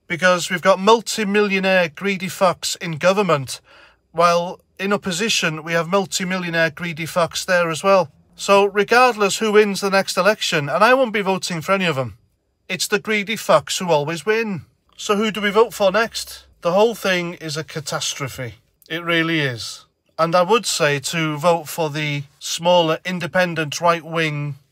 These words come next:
pro-British parties, but what do they have? They have no experience in government. And quite frankly, I think they're just spewing a lot of waffle. Plus, of course, it would take all of them to club together, come together, gel,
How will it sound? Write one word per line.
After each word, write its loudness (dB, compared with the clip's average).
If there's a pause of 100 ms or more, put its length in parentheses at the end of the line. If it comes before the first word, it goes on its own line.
(100)
pro-British 0
parties, 2
but 2 (500)
what -2
do -4
they 4
have? 4
They -6
have 2
no 4
experience -4
in -6
government. -4 (280)
And 0
quite 2
frankly, 0
I 2
think -10
they're -4
just -8 (400)
spewing -4
a -2
lot 0
of -10
waffle. -6 (220)
Plus, 0
of -2
course, 4
it -12
would -10
take -2
all 4
of 0
them -2
to -4 (500)
club 0
together, 0
come 0
together, 0
gel, 2